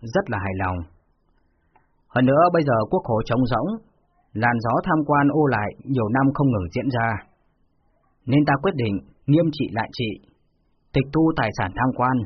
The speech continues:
bổ sung quốc khố. Có rất nhiều người đồng ý và ủng hộ. Không bao lâu sau, ta sẽ tạo riêng một khoa bên ngoài các ti Vân Tần.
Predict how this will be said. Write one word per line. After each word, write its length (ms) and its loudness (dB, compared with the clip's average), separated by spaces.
bổ 260 2
sung 180 0
quốc 180 0
khố. 300 0
Có 200 2
rất 140 2
nhiều 160 4
người 220 2
đồng 180 0
ý 80 -2
và 80 0
ủng 160 0
hộ. 180 0
Không 180 2
bao 140 6
lâu 160 2
sau, 140 0
ta 160 2
sẽ 60 -2
tạo 220 0
riêng 220 2
một 160 -2
khoa 160 0
bên 160 0
ngoài 280 0
các 180 -4
ti 160 2
Vân 160 0
Tần. 160 0